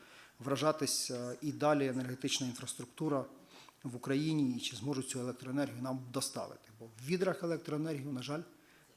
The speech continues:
не принесеш. Для цього має бути мережа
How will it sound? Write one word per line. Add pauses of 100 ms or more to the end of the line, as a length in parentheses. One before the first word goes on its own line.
не
принесеш.
Для
цього
має
бути
мережа